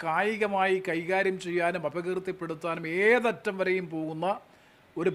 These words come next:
ഭരണാധികാരിയാണ് പിണറായി വിജയൻ എന്നുള്ളത് വ്യക്തമായി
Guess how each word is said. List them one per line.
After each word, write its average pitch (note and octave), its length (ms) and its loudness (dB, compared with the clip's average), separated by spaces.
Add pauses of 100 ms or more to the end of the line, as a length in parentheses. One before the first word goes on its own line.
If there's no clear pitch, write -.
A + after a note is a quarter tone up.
ഭരണാധികാരിയാണ് F3+ 1000 2 (120)
പിണറായി F3+ 360 0 (120)
വിജയൻ F3 280 -4 (160)
എന്നുള്ളത് D#3 400 -4 (260)
വ്യക്തമായി E3+ 640 -2